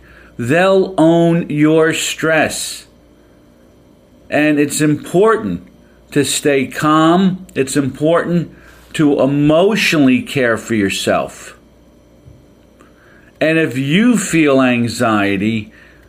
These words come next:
you deal with it. You c-, need people to talk to,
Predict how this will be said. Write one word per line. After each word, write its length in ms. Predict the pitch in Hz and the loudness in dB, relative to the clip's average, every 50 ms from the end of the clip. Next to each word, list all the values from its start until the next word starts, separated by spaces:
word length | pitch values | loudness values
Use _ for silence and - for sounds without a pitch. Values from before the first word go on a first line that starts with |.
| - _ - - - | -20 _ -20 -16 -12
you 440 | 127 131 135 139 160 202 220 226 | -8 -6 -2 0 2 2 2 0
deal 400 | 180 147 135 131 127 120 107 101 | 0 0 2 2 2 2 2 2
with 180 | 98 95 90 - | 0 -2 -2 -6
it. 200 | 85 69 - - - - - _ - - - _ _ - - _ - - - - _ - - - - - | -8 -10 -10 -12 -20 -20 -20 _ -20 -20 -20 _ _ -20 -20 _ -20 -20 -20 -20 _ -20 -20 -20 -16 -8
You 280 | 131 147 165 160 135 - | -6 -4 -4 -4 -4 -4
c-, 180 | - 180 - | -4 -4 -4
need 420 | 147 147 147 160 165 160 156 127 - | -4 -2 0 0 0 0 -2 -2 -4
people 420 | - 170 180 175 175 165 170 156 | -2 -2 -2 0 0 -2 -2 -2
to 180 | 160 - 156 147 | -2 -2 -4 -4
talk 580 | - - - 156 175 190 190 180 180 180 - | -4 -4 -4 0 2 2 2 2 0 -4 -6
to, 340 | - - 117 - - 107 - | -4 -4 -2 -2 -4 -6 -12